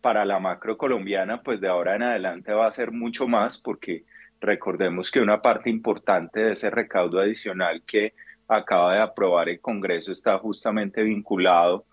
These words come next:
al desempeño del sector y más particular, eh, y, y más específicamente al,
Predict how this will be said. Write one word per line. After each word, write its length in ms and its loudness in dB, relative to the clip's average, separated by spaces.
al 180 4
desempeño 600 -4
del 120 -4
sector 500 -4
y 120 2
más 260 4
particular, 920 -4
eh, 240 -4
y, 380 -4
y 40 -2
más 360 0
específicamente 1120 0
al, 280 4